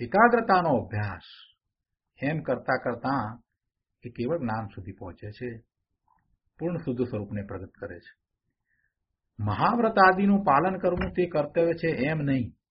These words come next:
મહાવ્રત આદિ પાળવા એ તો શુભ રાગ છે.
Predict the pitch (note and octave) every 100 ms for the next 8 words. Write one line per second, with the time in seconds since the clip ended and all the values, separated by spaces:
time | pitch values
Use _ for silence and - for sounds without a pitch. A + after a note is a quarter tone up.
0 | _ _ _ _ _ A2 G#2+ E3+ G3 F#3+
1 | E3+ F3 F3 D3+ C#3+ E3 F3+ D#3 F#3+ G3+
2 | B3 - C3 B2+ A2+ D#3 E3 - G#2